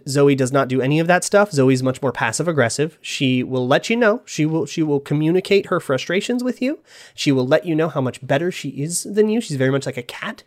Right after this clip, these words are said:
in that way. Um, but Ziti is, exists, to, and there they go.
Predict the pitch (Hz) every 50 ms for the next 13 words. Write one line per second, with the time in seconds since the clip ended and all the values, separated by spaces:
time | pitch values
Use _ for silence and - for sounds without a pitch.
0 | _ _ _ _ _ _ _ - 214 226 226 226 233 240 233 233 233 240 262 302
1 | - _ _ - - - _ _ - 165 156 147 143 135 131 127 - 139 147 151
2 | 143 - 151 135 135 165 180 175 170 160 151 147 - 143 135 127 127 113 - -
3 | - 156 139 131 120 147 151 143 - - - - - - - - - - - 160
4 | 143 127 127 127 135 135 143 131 151 147 120 104